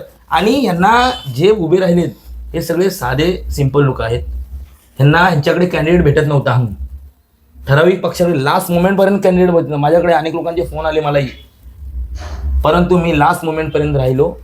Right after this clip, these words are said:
Speaker 1: की होय, मी अपक्षच लढणार आणि माझ्यासमोर कितीही बलाढ्य व्यक्ती असू देत, त्या व्यक्तीला मी पैशाने नाही,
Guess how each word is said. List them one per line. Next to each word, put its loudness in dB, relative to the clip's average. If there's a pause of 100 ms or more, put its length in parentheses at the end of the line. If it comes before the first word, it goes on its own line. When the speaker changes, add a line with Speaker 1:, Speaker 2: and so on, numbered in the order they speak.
(520)
Speaker 1:
की 0 (160)
होय, 2
मी -2
अपक्षच -4
लढणार 0 (460)
आणि 4
माझ्यासमोर 2
कितीही 2
बलाढ्य 2
व्यक्ती -2
असू -6
देत, -6 (460)
त्या 4
व्यक्तीला 0
मी 0
पैशाने 0
नाही, 0